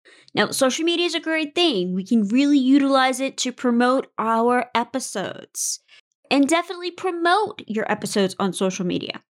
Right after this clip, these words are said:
But no matter how good your podcast episodes are, they just can't carry the burden of engagement and discoverability alone.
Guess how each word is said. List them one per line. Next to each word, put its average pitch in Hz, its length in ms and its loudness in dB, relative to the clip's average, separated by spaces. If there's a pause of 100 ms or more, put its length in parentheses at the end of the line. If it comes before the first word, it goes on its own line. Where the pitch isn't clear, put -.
(320)
But 285 140 2
no 294 120 4
matter 359 440 2
how 285 440 -2
good 247 360 2
your 247 220 0
podcast 233 640 -2
episodes 214 600 -2
are, 190 440 0 (300)
they 277 380 2
just 269 500 -2
can't 247 540 -2
carry 226 560 0
the 208 120 2
burden 208 640 2
of 196 140 2
engagement 196 960 2 (420)
and 226 140 4
discoverability 202 1080 2
alone. 175 720 -2